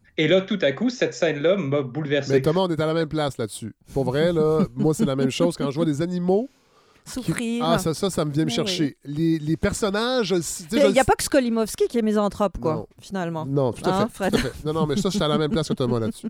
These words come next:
Speaker 3: <laughs>
Speaker 1: Et donc, mais, mais pour le coup, encore une fois, Io ne fait pas que tabler sur, euh, l'espèce de, de, de, de, de, de premier degré de qu'est-ce que ça pourrait être, euh, la
Speaker 3: Non,
Speaker 1: violence
Speaker 3: non.
Speaker 1: faite aux animaux. Au cinéma, c'est beaucoup plus complexe
Speaker 2: Ah.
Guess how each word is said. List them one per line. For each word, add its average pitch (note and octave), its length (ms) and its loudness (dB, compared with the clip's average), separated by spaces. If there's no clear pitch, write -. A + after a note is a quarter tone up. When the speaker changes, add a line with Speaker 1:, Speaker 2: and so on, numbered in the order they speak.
Speaker 3:
<laughs> - 160 -20
Speaker 1:
Et F#3 120 4
donc, F3+ 240 4
mais, E3+ 300 2
mais D#3+ 220 2
pour D3+ 160 -4
le C#3 100 0
coup, F#3 400 -4
encore C#3+ 240 -2
une C3 80 -2
fois, D#3+ 300 2
Io D3 320 0
ne C3+ 120 0
fait B2 160 -4
pas C#3+ 220 -2
que C#3 140 -2
tabler C3 560 0
sur, B2+ 500 -2
euh, A#2 220 0
l'espèce A#2 500 -4
de, A#2+ 100 -8
de, A#2 160 -8
de, A#2 160 -8
de, A#2 180 -4
de, C3 200 -2
de C3+ 180 -6
premier C3 380 0
degré C3 400 0
de B2+ 80 0
qu'est-ce B2 180 -6
que - 80 -6
ça A#2+ 120 -4
pourrait A#2 260 -2
être, A#2+ 380 2
euh, A#2 100 -2
la A#2 80 0
Speaker 3:
Non, A2+ 100 -2
Speaker 1:
violence A#2+ 400 2
Speaker 3:
non. - 40 -16
Speaker 1:
faite B2 160 0
aux B2+ 120 0
animaux. B2 400 2
Au C#3+ 120 -2
cinéma, C3 360 2
c'est C3+ 140 0
beaucoup B2 220 -6
plus B2+ 160 -10
complexe C3 520 0
Speaker 2:
Ah. A#2+ 200 -2